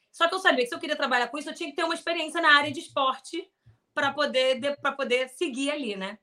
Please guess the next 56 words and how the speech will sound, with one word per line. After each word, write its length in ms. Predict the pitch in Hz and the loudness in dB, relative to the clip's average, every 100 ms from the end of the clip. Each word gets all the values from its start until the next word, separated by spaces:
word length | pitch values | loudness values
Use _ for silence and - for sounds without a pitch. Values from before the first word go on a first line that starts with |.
| _ _ _ _ _ - | _ _ _ _ _ -6
E 80 | 220 | 0
aí 200 | 226 269 | 0 6
eu 220 | 285 277 | 6 6
já 160 | 254 262 | 0 0
na 80 | |
reta 240 | 269 269 285 | 0 0 -2
final 280 | 277 254 262 | 0 0 0
da 80 | |
faculdade, 680 | 277 285 254 240 247 294 240 | -2 -6 4 6 6 2 -2
eu 100 | 269 | -4
tava 300 | 262 262 254 | 2 0 0
trabalhando 480 | 254 233 233 240 240 | -2 0 0 0 -4
numa 160 | 240 226 | -4 -4
assessoria 400 | 226 240 240 226 | -6 -8 -8 -8
de 100 | 226 | -10
imprensa 280 | 233 233 - | -6 -6 2
que 60 | |
eu 20 | |
era 120 | 233 233 | 4 4
contratada, 760 | 262 277 262 262 240 254 311 | 0 2 2 10 10 10 4
não 160 | 262 226 | 0 -4
era 80 | 220 | -6
estagiária 560 | 233 214 208 208 214 | -8 -8 -4 -4 -4
mais. 460 | 196 202 277 - _ _ _ _ _ - | -6 -8 -8 -18 _ _ _ _ _ -4
Ma-, 160 | 254 | -4
e 100 | 247 | 0
aí 60 | 277 | -2
eu 80 | 277 | 0
ganhava 260 | 285 294 | -2 -2
muito 300 | 294 311 349 | -2 -2 -6
bem 160 | 262 262 | -6 -6
por 160 | 247 233 | -4 -6
isso, 300 | 269 277 214 | -6 -4 -6
aí 80 | |
tinham 240 | 208 240 233 | -4 -8 -4
contas 320 | 240 240 240 | -2 -2 -4
que 100 | 247 | -4
eram 140 | 240 240 | -2 -4
minhas 320 | 226 254 226 | -6 -6 -8
e 60 | |
tal. 320 | - 202 - _ _ _ - | 2 4 4 _ _ _ 2
Mas 160 | 359 359 | 6 6
aí 140 | 339 | 4
surgiu 320 | 339 302 277 | 0 -8 0
a 40 | 294 | 0
oportunidade 680 | 285 247 294 262 247 247 233 | -2 -6 -6 0 0 0 -6
de 80 | |
trabalhar 340 | 254 247 247 240 | -6 -4 -2 -2
na 60 | 240 | -2
época 220 | 233 254 | -4 -6
no, 140 | 240 233 | -8 -8
no, 480 | 226 226 226 214 214 | -6 -6 -4 -4 -6
no 60 | |
esporte 360 | 214 240 220 233 | 0 2 2 0
interativo, 560 | 220 220 214 226 233 - | -2 -2 -4 -12 -14 -14
que, 340 | 240 226 | -8 -8